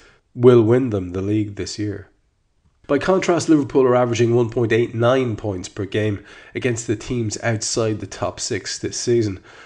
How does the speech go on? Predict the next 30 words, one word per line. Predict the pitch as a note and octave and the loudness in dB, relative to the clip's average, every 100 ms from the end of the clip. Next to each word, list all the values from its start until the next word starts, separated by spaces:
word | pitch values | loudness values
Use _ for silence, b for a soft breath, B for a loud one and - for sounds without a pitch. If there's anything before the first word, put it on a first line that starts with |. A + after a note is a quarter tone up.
| B B B | B B B
or | B2+ A2+ | -2 0
one | A#2 G#2+ | 0 -2
point | - F#2+ F#2+ | -4 -6 -6
eight | G2 - | -10 -14
three | - E3 D#3+ | -6 -4 -4
points | - F#2+ F2+ | -6 -8 -8
per | G2 | -10
game | F2+ G2 G2 - | -6 -6 -6 -8
if | G#2 | -10
you | G#2+ | -8
believe | F#2 F2+ F2+ | -6 -8 -8
Everton | B2 A#2+ - F2 - _ _ | -8 -8 -10 -14 -16 _ _
make | G#2 F2 F2 | -8 -8 -10
it | |
a | F2+ | -16
top | - - - | -14 -14 -10
seven. | - G2+ F2+ F2 - _ _ _ _ B B B | -6 -6 -6 -10 -18 _ _ _ _ B B B
Over | C3+ C3+ | 2 2
the | |
course | - D3 B2 | 4 4 6
of | B2+ G2+ | 2 -2
the | |
season, | - C3 A2 A#2 G#2 B B - | 0 0 2 0 -2 B B -6
there's | B2 | 0
a | B2+ | 4
lot | B2+ B2 | 6 4
of | A2 | 4
expected | F#2+ - - G2+ G#2 F#2+ | -2 -6 -4 -4 -6 -10
points | - G2 F#2 - | -8 -8 -8 -12
dropped. | - F2+ E2 - | -10 -10 -10 -18